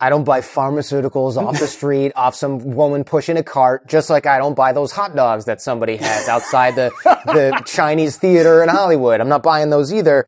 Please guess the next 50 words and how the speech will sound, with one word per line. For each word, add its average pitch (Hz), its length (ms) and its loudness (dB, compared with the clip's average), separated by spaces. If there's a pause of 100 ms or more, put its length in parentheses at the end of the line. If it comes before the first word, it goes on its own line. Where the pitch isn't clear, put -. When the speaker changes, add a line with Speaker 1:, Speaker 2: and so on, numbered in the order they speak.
(140)
Speaker 1:
So - 160 -2
this 196 220 0
isn't 165 220 -2
gonna 135 260 -2
affect 113 380 -2
me." 113 260 -8 (220)
But 156 100 2
I'm 165 140 -2
looking 220 260 -4
at 147 100 -12
these 135 220 -4
news 196 220 -4
reports, 127 360 -2
and 131 80 -2
I 127 40 0
looked 139 180 -4
at 135 60 -4
your 120 100 -6
white 156 240 -2
paper. 120 400 -2 (240)
They're 175 240 0
finding 190 400 -2
some 139 240 -8
of 131 60 -4
these 123 180 -8
fake 131 240 -4
drugs 135 400 -2 (100)
inside 147 640 -4
pharmacies, 120 800 -6
especially 156 460 -4
in 131 80 -4
the 120 40 -4
United 110 300 -6
Kingdom 117 300 -8
and 98 80 -12
in 98 100 -12
Europe. 120 340 -6 (240)
How? 120 640 -4
Speaker 2:
It 196 160 0
boils 233 260 2
back 196 240 0
down 180 260 -6
to 165 340 -6
the 151 100 -10
greed, 147 460 -8 (240)
Jordan. 147 320 -6
It 151 200 -12
all 180 220 0
boils 180 240 -2
back 175 240 -4